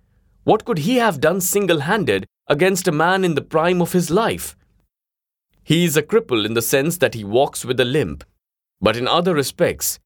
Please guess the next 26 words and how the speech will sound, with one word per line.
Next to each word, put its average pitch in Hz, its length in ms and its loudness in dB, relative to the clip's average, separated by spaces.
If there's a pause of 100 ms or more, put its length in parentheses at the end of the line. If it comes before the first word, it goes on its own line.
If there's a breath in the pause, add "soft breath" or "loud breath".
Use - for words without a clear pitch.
(140)
he 180 140 4
appears 202 460 2
to 175 80 -8
be 139 160 -2
a 135 80 2
powerful 175 540 0
and 110 200 -2
well-nurtured 143 640 2
man. 90 380 -4 (720)
Surely 269 400 2
your 127 160 2
medical 135 340 0
experience 135 640 0
would 120 160 0
tell 196 200 2
you, 76 280 -6 (180)
Watson, 101 580 0 (320)
that 131 180 2
weakness 196 500 0
in 139 140 0
one 160 280 0
limb 107 320 0
is 123 160 0
often 151 320 -2
compensated 135 720 0
for 98 280 2